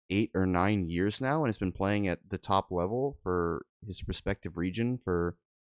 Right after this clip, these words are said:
the last six or seven years, and Solo is,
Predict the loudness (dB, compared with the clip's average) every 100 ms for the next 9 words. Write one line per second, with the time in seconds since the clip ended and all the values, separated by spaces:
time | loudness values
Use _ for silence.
0 | _ _ _ 0 4 4 2 -2 -6 -6
1 | -4 0 0 0 0 0 -2 -2 -2 -2
2 | -4 -8 _ _ _ _ 2 4 6 8
3 | 8 6 0